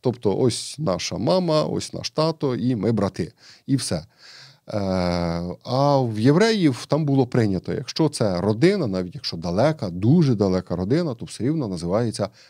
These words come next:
братом. Я думаю, для вас це, е, це зрозуміло.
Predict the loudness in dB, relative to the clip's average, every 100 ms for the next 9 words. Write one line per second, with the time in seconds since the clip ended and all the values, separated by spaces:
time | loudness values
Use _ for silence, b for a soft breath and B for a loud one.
0 | b -4 0 2 0 -6 -12 0 2 4
1 | 6 6 4 4 2 2 0 0 B B
2 | B -4 0 4 4 4 4 4 2 0
3 | 0 0 2 4 4 2 0